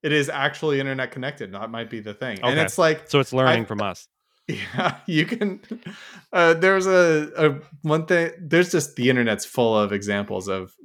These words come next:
Speaker 2: of Bing, of Sydney, which we should just call it Sydney,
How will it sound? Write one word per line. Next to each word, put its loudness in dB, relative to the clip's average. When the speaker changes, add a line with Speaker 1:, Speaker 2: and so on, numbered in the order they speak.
Speaker 2:
of 0
Bing, -2
of 0
Sydney, 0
which -4
we 2
should -2
just 0
call 2
it 0
Sydney, -6